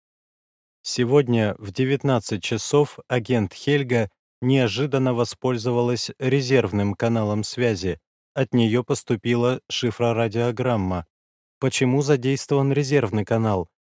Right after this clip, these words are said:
Мы отправили с Морозовым запасное питание для рации. Гельмут, в чем дело? Запасные батареи отправлены, но агент Хельга сообщает,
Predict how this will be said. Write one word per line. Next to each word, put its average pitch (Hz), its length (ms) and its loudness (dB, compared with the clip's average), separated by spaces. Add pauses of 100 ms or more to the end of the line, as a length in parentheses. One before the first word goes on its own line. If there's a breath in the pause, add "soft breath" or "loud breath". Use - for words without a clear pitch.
(300)
Мы 120 160 2
отправили 131 480 2
с - 120 -6
Морозовым 123 760 0
запасное 123 640 0
питание 123 560 2
для 117 180 0
рации. 104 480 0 (480)
Гельмут, 123 380 2
в - 80 -16
чем 131 240 0
дело? 117 380 2 (960)
Запасные 123 640 0
батареи 123 380 2
отправлены, 110 800 2 (140)
но 127 180 2
агент 127 340 0
Хельга 131 380 0
сообщает, 110 720 0